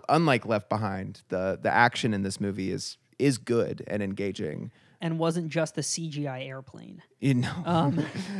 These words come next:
Speaker 1: <laughs> And, you know, and the direction on the whole wasn't
Speaker 2: It w-, it
Speaker 1: bad.
Speaker 2: was
Speaker 1: It,
Speaker 2: competent.
Speaker 1: it was competent.
Speaker 2: But it definitely wasn't inventive,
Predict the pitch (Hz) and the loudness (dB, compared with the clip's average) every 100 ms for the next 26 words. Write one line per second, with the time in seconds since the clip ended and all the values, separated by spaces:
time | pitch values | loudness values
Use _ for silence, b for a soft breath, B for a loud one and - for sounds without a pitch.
0 | - - 123 180 175 226 B - 160 190 | 0 2 4 2 2 -10 B -2 4 4
1 | 180 175 - 196 208 202 110 196 196 196 | 4 0 2 4 8 6 6 4 6 6
2 | 196 208 - 208 190 175 160 143 - - | 6 6 4 0 2 0 -2 -4 -4 -2
3 | 131 120 127 135 131 123 110 101 92 92 | -2 -2 0 2 4 2 0 -4 -6 -2
4 | 98 101 98 107 95 - - - - - | -2 -2 -6 -6 -6 -10 -16 -16 -16 -16
5 | - _ 208 233 - - 269 311 302 127 | -18 _ -4 -4 -10 -4 2 4 4 4
6 | 110 107 110 110 120 113 - 190 170 - | 4 2 0 -2 -6 -6 -2 0 0 -4
7 | 147 117 104 175 160 196 - 214 160 - | -12 -8 0 2 2 -2 0 0 0 -4
8 | 67 - - 156 208 208 202 208 185 254 | -6 -10 -14 -2 0 2 0 -2 -4 -6
9 | 302 285 262 226 208 180 156 139 135 127 | -6 -4 -4 -4 -4 -6 -6 -8 -10 -8
10 | 147 143 135 | -8 -8 -10